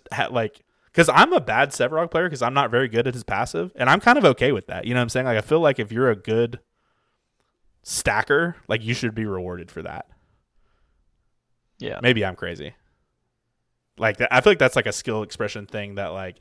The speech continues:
Speaker 1: but to be fair, again, we've talked about it multiple times. They're,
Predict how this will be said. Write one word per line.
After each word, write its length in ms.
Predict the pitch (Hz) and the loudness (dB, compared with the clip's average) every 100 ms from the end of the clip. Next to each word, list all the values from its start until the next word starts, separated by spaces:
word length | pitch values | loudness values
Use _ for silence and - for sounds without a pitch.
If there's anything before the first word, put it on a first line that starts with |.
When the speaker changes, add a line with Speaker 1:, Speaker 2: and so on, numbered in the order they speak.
| - | -2
Speaker 1:
but 120 | - 185 | 0 6
to 80 | 202 | 4
be 100 | 190 | 4
fair, 240 | 160 143 | 0 2
again, 420 | 127 123 113 110 - | 0 -2 -4 -6 -8
we've 180 | 127 | -6
talked 240 | - 151 131 | -2 -2 0
about 140 | 127 | -4
it 40 | 120 | -2
multiple 260 | 107 107 | -6 -10
times. 500 | 110 104 104 104 98 _ _ _ _ _ | -10 -10 -8 -12 -16 _ _ _ _ _
They're, 200 | 131 127 | 2 2